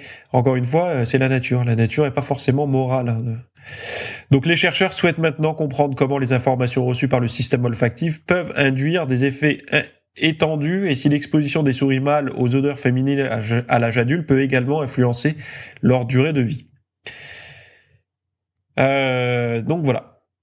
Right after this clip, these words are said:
Donc merci mesdames de nous permettre de garder la ligne.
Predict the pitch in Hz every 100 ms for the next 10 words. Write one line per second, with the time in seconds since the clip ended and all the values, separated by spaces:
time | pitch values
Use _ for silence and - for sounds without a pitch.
0 | _ - - - - - - - 135 110
1 | 127 117 - 165 139 139 151 120 117 117
2 | 127 113 131 160 135 113 120 120 165 -
3 | - 123 143 147 110 104